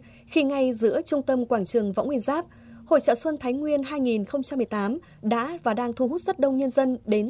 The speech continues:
tham quan mua sắm. Theo ghi nhận từ phía Trung tâm Xúc tiến Thương mại Sở Công Thương Thái Nguyên, Hội chợ Xuân hai nghìn không trăm mười tám với chủ đề Mừng Đảng đón Xuân, giao thương mua sắm, năm nay thu hút sự tham gia của một trăm năm mươi tổ chức, doanh nghiệp,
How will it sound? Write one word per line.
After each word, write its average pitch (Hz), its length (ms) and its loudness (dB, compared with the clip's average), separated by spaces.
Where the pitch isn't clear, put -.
tham 254 140 -6
quan 233 280 -2
mua 220 80 2
sắm. 214 300 0
Theo 311 180 2
ghi 302 80 0
nhận 233 260 2
từ 226 140 0
phía 214 180 0
Trung 254 180 0
tâm 247 220 0
Xúc 349 200 -2
tiến 220 140 0
Thương 277 200 -2
mại 254 200 0
Sở 220 140 -2
Công 269 160 2
Thương 269 220 0
Thái 220 140 -2
Nguyên, 254 260 4
Hội 294 160 8
chợ 285 140 4
Xuân 302 380 -2
hai 311 180 -2
nghìn 247 220 0
không 285 200 -6
trăm 277 160 -2
mười 233 80 -2
tám 220 420 -2
với 247 140 4
chủ 254 160 0
đề 208 260 2
Mừng 254 240 4
Đảng 214 280 -4
đón 208 120 -2
Xuân, 277 320 6
giao 254 200 0
thương 254 200 2
mua 233 100 2
sắm, 226 300 -2
năm 262 200 0
nay 254 180 0
thu 254 160 0
hút 339 140 -2
sự - 120 -4
tham 269 180 -6
gia 262 240 -4
của 247 160 0
một 214 140 2
trăm 277 300 -2
năm 302 120 -2
mươi 294 80 -2
tổ 247 160 2
chức, 330 180 -6
doanh 285 180 -2
nghiệp, 226 180 4